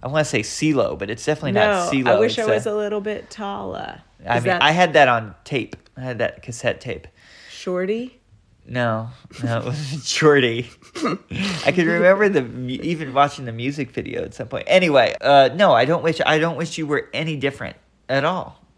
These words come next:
Speaker 1: I love you exactly the way you are, and I appreciate the way you are because the way you are, it pushes me outside of my comfort zone. And I'm a type of person that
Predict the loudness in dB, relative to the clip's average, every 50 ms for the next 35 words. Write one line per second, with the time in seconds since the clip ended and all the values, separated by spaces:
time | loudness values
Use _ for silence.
0 | _ _ -2 0 2 2 2 0 -2 -2 -2 -2 -4 -4 0 2 2 2 2 0
1 | -2 -4 -4 -4 -2 -2 -2 -2 -2 0 2 4 4 4 2 0 -2 -4 -4 -2
2 | -2 0 0 0 -2 -2 -4 -6 -4 -4 -4 -6 -4 -2 -2 -2 -2 -4 -4 -4
3 | -2 -2 -2 -2 -2 0 0 2 0 0 -2 -6 -10 -6 -4 -2 -2 -2 -2 -4
4 | -10 -16 -20 -20 -18 _ -8 -4 0 2 2 2 2 0 0 0 2 2 4 6
5 | 6 6 6 6 4 4 0 -4 -10 -20 -20 -16 -10 -8 -8 -8 -8 -10 -6 0
6 | 2 2 2 2 0 -2 -2 -2 -6 -6 -4 -4 -4 -2 0 2 2 2 2 0
7 | 0 2 4 4 4 4 2 0 -2 0 0 0 0 0 -2 -4 -6 -8 -6 -6
8 | -8 -8 -8 -6 -6 -6 -6 -6 -6 -10 -14 _ _ _ _ _ _ _ _ _
9 | _ -20 -20 -20 _ _ _ _ _ -2 0 2 4 4 4 4 2 0 -2 -8
10 | -12 -14 _ _ _ _ _ _ _ _ _ -2 0 2 2 0 -2 -2 -2 -2
11 | -2 -2 -4 -8 -4 -4 -4 -4 -4 -6 -8 -8 -8 -6 -2 0 2 2 2 2
12 | 0 -4 -8